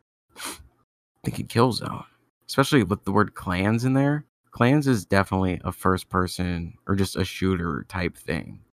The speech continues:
Like, those multiplayer games have clan systems. Other multiplayer games might have clans, but it's definitely a shooter specific kind of term. And you know what's a shooter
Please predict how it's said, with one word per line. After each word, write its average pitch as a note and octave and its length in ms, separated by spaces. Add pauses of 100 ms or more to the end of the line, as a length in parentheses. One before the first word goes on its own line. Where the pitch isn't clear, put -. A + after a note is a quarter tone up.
(400)
Like, - 120 (420)
those G#2 240
multiplayer G2 440
games E2 220
have E2 240
clan - 340
systems. - 580 (340)
Other B2+ 140
multiplayer A#2+ 460
games A2 280
might F#2 240
have F#2 220
clans, F#2 280
but F2 140
it's - 160
definitely F2 680
a F2+ 80
shooter D#2+ 800 (720)
specific - 720 (440)
kind E2 220
of - 100
term. D#2+ 400 (180)
And E2+ 260
you F#2 60
know F#2 140
what's F2 160
a - 40
shooter G2+ 480